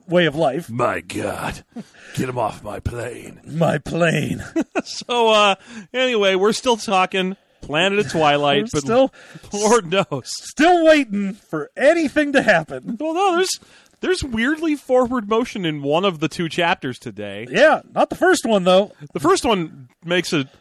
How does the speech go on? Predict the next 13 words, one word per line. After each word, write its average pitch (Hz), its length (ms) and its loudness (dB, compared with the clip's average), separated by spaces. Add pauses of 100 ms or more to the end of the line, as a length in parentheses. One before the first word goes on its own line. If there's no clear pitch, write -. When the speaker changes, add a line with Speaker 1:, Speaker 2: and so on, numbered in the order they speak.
(140)
Speaker 2:
attempt 151 520 -2
at 143 120 -4
forward 131 360 0
motion. 123 320 -2
Speaker 1:
You 262 120 6
think - 240 0
Speaker 2:
and - 100 4
then 208 80 6
Speaker 1:
it's - 160 0
gonna 247 200 4
Speaker 2:
scur-, - 380 -4
<laughs> - 40 -16
scurries 220 720 -4